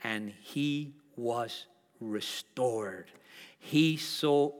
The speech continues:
everyone clearly. Now, to put it into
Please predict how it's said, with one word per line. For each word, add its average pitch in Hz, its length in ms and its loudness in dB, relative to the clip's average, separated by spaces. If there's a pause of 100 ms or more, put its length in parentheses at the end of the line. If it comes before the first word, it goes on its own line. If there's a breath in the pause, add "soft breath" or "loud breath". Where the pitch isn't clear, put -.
(100)
everyone 127 1040 0 (100)
clearly. 113 1040 2 (1800)
Now, 151 320 8 (380 loud breath)
to 160 100 4
put 170 160 6
it 208 140 8
into 202 420 4